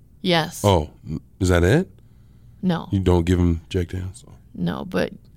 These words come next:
Speaker 1: I, I, I thought you meant, like, the people that are working the study would drink Jack Daniels
Speaker 2: Oh,
Speaker 1: by the end of
Speaker 2: probably.
Speaker 1: it.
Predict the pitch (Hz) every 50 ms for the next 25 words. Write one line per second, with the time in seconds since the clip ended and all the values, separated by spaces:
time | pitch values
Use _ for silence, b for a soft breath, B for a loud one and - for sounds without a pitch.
0 | - - - 165 175 156 - - 147 160 - - - - 196 208 - 214 185 180
1 | 175 180 175 170 151 - 160 160 165 165 185 160 165 - 202 196 185 185 180 170
2 | 170 165 156 151 147 147 165 175 - - 175 160 151 143 - - - 180 170 165
3 | 165 156 143 - 151 - 175 170 165 160 - - 151 143 - - - 151 147 143
4 | 139 - - - 110 95 - - - 165 - 104 - - 165 - 147 147 147 147
5 | -